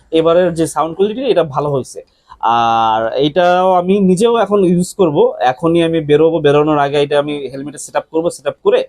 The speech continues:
তারপর আপনাদেরকে টোটাল যে রাইডটা হবে, আহ, স্লো স্পিডে, হাই স্পিডে, হ্যাঁ, কীরকম, আহ, হচ্ছে, ডিস্টরশন আসতেছে কিনা,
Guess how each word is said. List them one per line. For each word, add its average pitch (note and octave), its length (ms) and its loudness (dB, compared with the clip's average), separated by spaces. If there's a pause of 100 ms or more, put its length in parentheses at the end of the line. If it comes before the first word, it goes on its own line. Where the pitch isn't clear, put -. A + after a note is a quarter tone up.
(380)
তারপর C3+ 180 -2
আপনাদেরকে D#3+ 340 0
টোটাল F#3+ 480 0
যে F3 120 2
রাইডটা D3 500 0
হবে, C#3+ 260 2 (440)
আহ, G#2+ 560 -2
স্লো F3+ 300 2
স্পিডে, D#3 460 0
হাই D3+ 220 -2
স্পিডে, C#3+ 460 0 (100)
হ্যাঁ, G#3+ 220 -2 (120)
কীরকম, F#3 540 2
আহ, C3 140 -2 (540)
হচ্ছে, F3+ 380 0 (320)
ডিস্টরশন F3+ 420 0
আসতেছে E3+ 360 -4
কিনা, D3+ 260 0